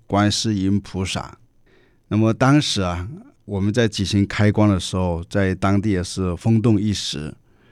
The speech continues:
那时候我们湛山的星空长老、乐度长老还有崇祥长老，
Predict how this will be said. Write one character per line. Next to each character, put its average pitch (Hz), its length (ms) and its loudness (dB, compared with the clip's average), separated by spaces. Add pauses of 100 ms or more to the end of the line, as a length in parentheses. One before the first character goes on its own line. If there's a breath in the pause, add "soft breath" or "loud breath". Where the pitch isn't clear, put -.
(120)
那 104 180 2
时 98 180 -4
候 95 400 0 (400 soft breath)
我 87 160 -4
们 92 160 0
湛 104 280 2
山 95 200 0
的 87 180 -2
星 110 240 0
空 98 260 0
长 92 260 -2
老、 85 120 -2
乐 101 200 0
度 101 160 -2
长 90 260 -4
老 82 120 -2
还 90 140 -4
有 90 80 -2
崇 95 240 -6
祥 92 260 -4
长 92 240 -4
老， 82 200 -4